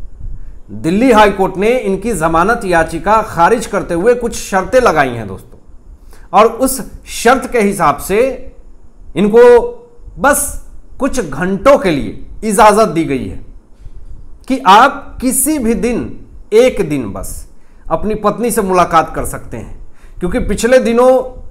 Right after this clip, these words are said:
जब इनको भेजा गया तो इनको नसीब इनका देख लीजिए, जब ये गए तो पत्नी से मिलने का नहीं था संजोग, पत्नी इमरजेंसी वार्ड में तुरंत भर्ती हो गई। लेकिन चेहरे पर से मुस्कुराहट कम नहीं हुआ।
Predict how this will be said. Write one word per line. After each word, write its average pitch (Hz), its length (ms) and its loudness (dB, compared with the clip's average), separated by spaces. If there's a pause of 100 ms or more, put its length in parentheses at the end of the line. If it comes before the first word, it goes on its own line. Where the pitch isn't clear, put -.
जब 190 180 2
इनको 220 280 4
भेजा 180 380 4
गया 165 260 2 (920)
तो 160 40 -2
इनको 185 760 2
नसीब 220 400 -2
इनका 202 300 0
देख 190 240 2
लीजिए, 175 580 -4 (760)
जब 160 200 -2
ये 196 140 6
गए 202 340 2
तो 170 160 -6
पत्नी 208 460 -2 (600)
से 160 160 -8
मिलने 165 320 2
का 180 460 2 (720)
नहीं 160 260 -2
था 220 240 4 (140)
संजोग, 190 920 -4
पत्नी 180 380 -2
इमरजेंसी 156 580 -4
वार्ड 185 220 2
में 190 180 -2
तुरंत 202 240 -2
भर्ती 175 300 -2
हो 226 160 6
गई। 202 200 0 (1080)
लेकिन 185 280 -6
चेहरे 196 300 0
पर 214 160 -2
से 208 120 -4
मुस्कुराहट 180 680 -2
कम 170 160 -2
नहीं 156 280 -4
हुआ। 98 300 -10